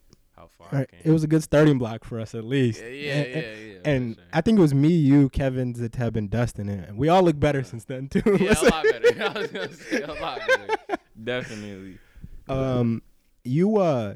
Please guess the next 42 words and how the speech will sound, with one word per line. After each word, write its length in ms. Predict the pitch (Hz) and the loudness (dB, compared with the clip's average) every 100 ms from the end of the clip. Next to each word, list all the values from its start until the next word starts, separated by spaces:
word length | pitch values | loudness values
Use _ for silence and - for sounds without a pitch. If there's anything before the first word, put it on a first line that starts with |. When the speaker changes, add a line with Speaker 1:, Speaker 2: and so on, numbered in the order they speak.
| - | -10
Speaker 2:
you 240 | 113 160 156 | -2 0 2
also, 280 | 180 - | 0 -4
like, 220 | 214 107 110 | -6 -6 -6
you 60 | |
come 160 | 165 254 | -4 -2
from 160 | 208 | 0
a 80 | 165 | 2
really, 380 | 117 123 143 139 | 2 0 -2 -4
like, 200 | 110 98 - | -6 -8 -8
artistically 580 | 117 - 131 143 123 | -8 -8 -4 -4 -2
talented 480 | 117 131 123 120 110 | -2 0 0 -2 -6
family. 380 | - 113 117 110 | -2 2 2 2
Like, 160 | 104 101 | -2 0
both 260 | 127 160 | 2 2
your 80 | 139 | 0
Speaker 1:
Yeah. 100 | 127 | 0
Speaker 2:
parents 460 | 139 139 147 - - _ _ _ | 2 2 0 -4 -16 _ _ _
really 280 | 127 139 131 | -2 0 -2
artistically 580 | 127 - 139 131 135 123 | -4 -6 -8 -6 -6 -6
talented. 560 | 123 127 127 123 123 | -4 -2 -2 -4 -2
Your 80 | 113 | -2
Speaker 1:
Mm-hmm. 60 | 107 | 0
Speaker 2:
brother 320 | 123 135 127 | 2 4 4
is 200 | 113 - | 2 -4
too. 280 | - 127 131 | 0 4 4
Would 160 | 123 | 2
you 60 | 156 | -2
say 180 | - 170 | -4 -6
that's, 180 | 165 | -6
like, 160 | 127 120 | -8 -12
a 60 | 98 | -14
factor 720 | - 107 113 - 143 147 165 | -12 -8 -8 -8 -6 -6 -8
in, 140 | 113 | -10
like, 240 | 120 113 - | -8 -10 -12
how 100 | - | -12
you 140 | 123 131 | -10 -10
do 200 | 135 156 | -2 0
it, 80 | 156 | 0
or 60 | |
is 100 | 120 | -2
it 100 | 143 | -4
just 200 | 139 139 | -4 -6